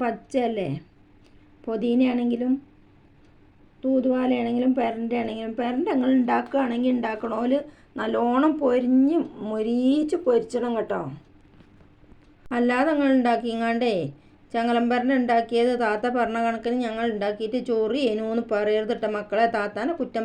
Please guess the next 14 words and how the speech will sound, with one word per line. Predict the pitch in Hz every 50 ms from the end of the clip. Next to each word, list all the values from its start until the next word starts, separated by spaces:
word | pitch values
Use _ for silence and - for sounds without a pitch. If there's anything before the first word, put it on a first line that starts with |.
| 220
പറയരുത്. | 214 208 214 208 202 208
നിങ്ങൾ | 220 220 220 233 233 233 233 - - - - - - -
നല്ലോണം | 208 214 208 214 220 226 233 254 269 294 277 254 - - 180 185 - -
പൊരിച്ചിട്ട് | 220 220 214 196 196 - 254 - - 349 285
വേണം | 247 226 226 226 220
ഉണ്ടാക്കാൻ | 214 196 202 202 196 - 196 202 220 214 202
ട്ടോ. | - 180 147 147 143 143 - - - - _ - _ _ _ - _ - - - - _ - - - _ - - -
അപ്പോൾ | 247 247 262 262
അതിലേക്ക് | 277 - - 262 240
നമ്മൾ | 240 233 233 233 226
തേങ്ങയാണ് | 226 226 220 226 233 240 233 214 208 -
ഇട്ട് | - 196
കൊടുത്തു. | 180 175 175 - 156 - - - 165 143 - - - - - - - - _ - - - - - - - - - - - - _ - _ - - - 240
താത്ത | 233 226 233 240